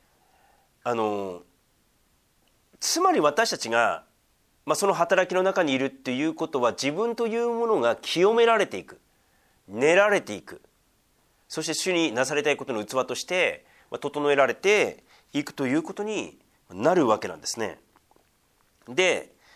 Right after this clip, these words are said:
十二節でね、「私がいる時でなくて、私のいない今はなおさら恐れおののいて」という言葉があります。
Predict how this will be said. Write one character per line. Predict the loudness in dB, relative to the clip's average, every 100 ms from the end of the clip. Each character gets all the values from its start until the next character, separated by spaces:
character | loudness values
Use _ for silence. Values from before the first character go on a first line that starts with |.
| _ -8
十 | -2 0
二 | 2
節 | 0 -2
で | -2 -2
ね、 | -2 -10 _ _ _ _ _ _ _ _ _ _ _ _ -2
「私 | 0 2 2
が | 2
い | 2
る | 0
時 | -4 0
で | 2
な | 2
く |
て、 | 2
私 | 0 2 2 2
の |
い | 2
な | 2 0
い | 0
今 | 2 2
は | 4 2
な | 4 2
お | 2 0
さ | -2 0
ら | 0 0 -4
恐 | -6 -2
れ | 0
お | 0
の | 0
の | -4
い | -4
て」 | -10
と | -12
い |
う |
言 | -12
葉 | -10
が | -12
あ |
り |
ま | -12
す。 | -16 -18